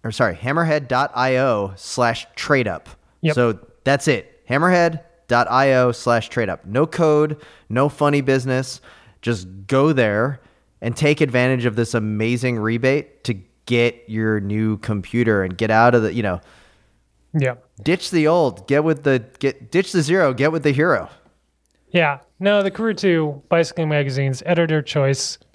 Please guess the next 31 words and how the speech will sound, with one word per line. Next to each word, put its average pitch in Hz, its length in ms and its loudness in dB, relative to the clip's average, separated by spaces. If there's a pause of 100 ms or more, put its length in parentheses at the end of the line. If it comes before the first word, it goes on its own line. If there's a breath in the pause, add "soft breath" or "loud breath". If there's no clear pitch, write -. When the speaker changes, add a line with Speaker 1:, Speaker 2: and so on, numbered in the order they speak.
Speaker 2:
for - 140 -4
the 135 60 2
last 151 340 2
two 170 100 -2
years, 131 440 -4
best 147 320 -2
in 143 100 -2
tech, - 380 -4 (440 soft breath)
um, 139 320 0
all 170 220 0
that 151 180 -2
stuff. - 460 -6 (380 soft breath)
The 151 80 0
offer 185 500 0 (500)
won't 180 220 0
last 208 220 0
long. 226 360 0 (540)
Uh, 156 520 2 (240)
you 180 120 -2
know, 185 380 0 (160)
we 160 100 -4
gotta 175 160 2
say 180 200 0
that. 202 340 -2
It's, 175 220 0
it's 170 360 -2
part 185 200 2
of 180 60 -2
the 175 60 -6
small 185 220 0
print. 214 320 0